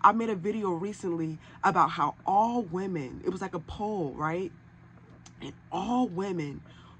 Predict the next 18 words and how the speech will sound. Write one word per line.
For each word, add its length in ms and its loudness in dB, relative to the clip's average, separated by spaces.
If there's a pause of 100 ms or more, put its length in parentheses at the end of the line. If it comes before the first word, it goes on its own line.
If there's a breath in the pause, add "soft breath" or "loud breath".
wanted 340 0
the 80 -4
man 240 0
who 140 -2
made 240 -2
more 160 -4
than 120 -6
six 300 -10
figures, 420 -8
regardless 460 -2
of 160 -8
what 140 -6
he 100 -12
looks 300 -14
like. 180 -12 (680 loud breath)
All 200 2
women 220 0
from 180 -8